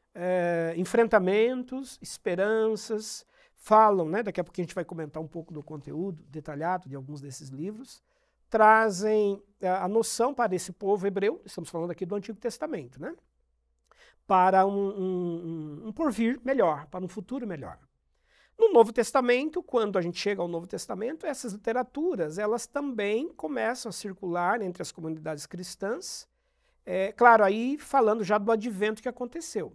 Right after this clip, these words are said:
Quer dizer, aquele Messias que viria, já veio.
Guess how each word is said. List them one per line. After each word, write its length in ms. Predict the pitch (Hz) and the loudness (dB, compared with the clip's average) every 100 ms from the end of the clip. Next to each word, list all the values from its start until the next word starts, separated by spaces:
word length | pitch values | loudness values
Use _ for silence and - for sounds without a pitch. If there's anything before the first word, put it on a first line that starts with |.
| _ | _
Quer 40 | |
dizer, 120 | 160 | -8
aquele 260 | 170 - 208 | -4 -2 -2
Messias 500 | 220 214 - 202 180 | -2 -4 -2 -2 -2
que 140 | - | -6
viria, 640 | 151 165 165 269 311 147 - _ | -6 -6 -4 -4 -4 -6 -10 _
já 160 | - 262 | 0 2
veio. 360 | 285 220 131 | 4 0 0